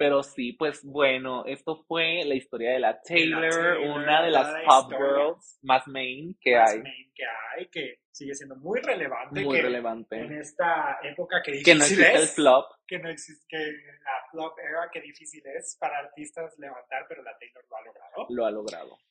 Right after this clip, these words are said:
Speaker 2: Y, pues, así es. Entonces, esto fue todo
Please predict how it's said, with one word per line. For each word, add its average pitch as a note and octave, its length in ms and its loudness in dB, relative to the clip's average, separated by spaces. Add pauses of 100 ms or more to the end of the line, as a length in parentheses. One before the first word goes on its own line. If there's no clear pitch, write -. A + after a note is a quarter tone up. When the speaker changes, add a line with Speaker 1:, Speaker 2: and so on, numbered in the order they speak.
(140)
Speaker 2:
Y, E3+ 300 -8
pues, D#3 540 -6
así D3+ 400 -10
es. - 440 -8 (100)
Entonces, D#3 720 -4 (420)
esto D#3 240 -4
fue C#3 220 -8
todo G#3+ 540 -4